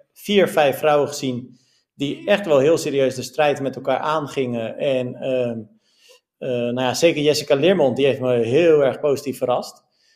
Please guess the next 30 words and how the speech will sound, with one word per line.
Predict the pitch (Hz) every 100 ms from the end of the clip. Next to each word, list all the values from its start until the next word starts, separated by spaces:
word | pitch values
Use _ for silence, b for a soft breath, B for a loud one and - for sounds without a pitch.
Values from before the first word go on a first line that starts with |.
| _ _
Maar | - 147
als | 165 139
je |
dan | 151 147 147 - _ _ _ _ _ 147
daaronder | 139 143 - 180 202
gaat | 165 -
kijken, | 123 117 120
dus | 127
zeg | 143 131
maar | 127
vanaf | 135 117
positie | 131 131 135 131
zes, | - 139 131
zeven, | 143 135 127 151 220 - _ _ _ _ _ _ _
ja, | - 117
dan | 123
waren | 127 160
het | 139 127
wel | 175
allemaal | - 139 127
vrouwen | 131 123 127 131
waarvan | 139 135 147
je | 139
eigenlijk | 147 147 143
al | 135
binnen | 135 135
een | 127
paar | 147 185 190
minuten | 127 120 120
zag | 117 127 -